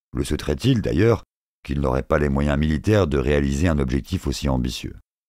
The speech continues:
À plus forte raison d'imposer son hégémonie sur le vieux continent. S'il est indéniable que la Russie a attaqué l'Ukraine,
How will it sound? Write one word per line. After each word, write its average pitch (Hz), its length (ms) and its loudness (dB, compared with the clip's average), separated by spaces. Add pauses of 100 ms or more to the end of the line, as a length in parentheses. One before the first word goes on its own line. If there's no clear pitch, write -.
(160)
À - 100 0
plus 143 160 -2
forte 160 300 -2
raison 98 320 2
d'imposer 92 360 0
son 80 160 -2
hégémonie 80 500 2
sur - 140 -4
le 69 80 0
vieux 67 200 -2
continent. - 420 -8 (1300)
S'il 104 180 -2
est 107 120 2
indéniable 110 460 4
que 73 100 0
la 64 120 2
Russie 69 380 -2
a 50 120 -4
attaqué - 420 -2
l'Ukraine, 71 640 2